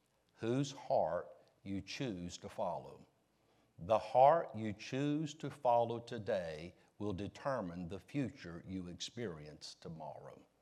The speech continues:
Let's read verse seven aloud. Jeremiah seventeen, verse seven. "Blessed is the man that trusteth in the Lord, and whose hope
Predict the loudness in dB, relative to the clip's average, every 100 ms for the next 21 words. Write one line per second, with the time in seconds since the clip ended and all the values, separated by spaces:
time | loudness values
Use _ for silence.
0 | _ _ _ _ _ _ _ _ -20 4
1 | 4 4 2 2 4 0 -4 0 0 0
2 | 0 2 4 2 -4 -4 -2 -2 -4 -8
3 | -12 -16 0 2 6 4 4 2 0 0
4 | -2 -4 -2 -4 -4 -6 -6 -12 -18 -20
5 | _ _ -20 -20 -20 _ _ -18 -18 -20
6 | -20 -10 2 12 12 12 6 6 6 6
7 | 6 6 4 6 6 4 4 2 0 6
8 | 6 6 4 2 4 2 4 8 8 6
9 | 4 0 -2 -20 -20 -4 4 4 4 4
10 | 4 2 -6 -14 -4 10 12 12 2